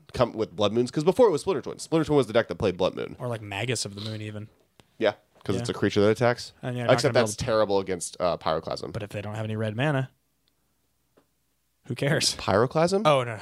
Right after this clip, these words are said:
Speaker 2: <laughs> Make some mountains, yeah. Good call. I'm dumb.
Speaker 1: <laughs>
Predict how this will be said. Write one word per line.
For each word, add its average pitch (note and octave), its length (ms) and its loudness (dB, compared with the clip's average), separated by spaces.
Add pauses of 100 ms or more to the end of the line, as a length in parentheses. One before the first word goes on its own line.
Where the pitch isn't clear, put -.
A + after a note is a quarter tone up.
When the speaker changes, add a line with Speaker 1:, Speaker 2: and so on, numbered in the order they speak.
Speaker 2:
<laughs> - 100 -16
Make D3+ 220 -10
some C3+ 160 -6
mountains, G#2+ 400 -10
yeah. G#2 160 -6 (140)
Good G3 180 -2
call. A2 260 6
I'm F#3 260 4
dumb. F#3+ 380 6
Speaker 1:
<laughs> - 40 0